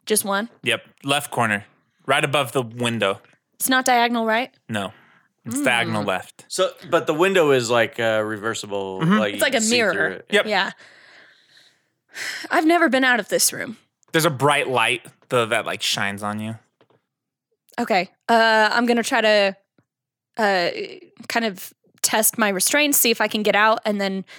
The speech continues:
Speaker 1: whisper to Crumbles.
Speaker 2: Okay.
Speaker 1: Uh, so strength check
Speaker 2: Yep.
Speaker 1: first.
Speaker 2: Athletics is fine.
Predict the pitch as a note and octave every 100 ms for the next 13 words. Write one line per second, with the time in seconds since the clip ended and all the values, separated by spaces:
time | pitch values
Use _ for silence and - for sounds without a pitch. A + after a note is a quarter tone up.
0 | - - G3+ - G#2+ - E3+ D#3 - -
1 | - - - - _ _ - F#3+ G#3+ -
2 | _ _ _ - A3 G3 G3 G3+ - A3
3 | - A3 G#3+ - G#3+ - - _ _ _
4 | _ _ _ _ _ _ _ _ _ _
5 | F3+ E3 C3 B2 - C#3 - C3